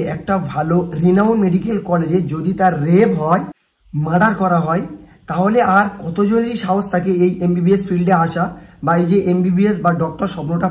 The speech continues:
পূরণ করা? একটা ফিমেল ডক্টর সারা রাত রোগীদের সেবা করার পরে, সারা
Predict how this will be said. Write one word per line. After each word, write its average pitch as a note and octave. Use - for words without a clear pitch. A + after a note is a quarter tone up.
পূরণ F3+
করা? E3
একটা F3
ফিমেল G#3
ডক্টর F3+
সারা D#3+
রাত F#3+
রোগীদের E3+
সেবা E3+
করার F3
পরে, D3+
সারা E3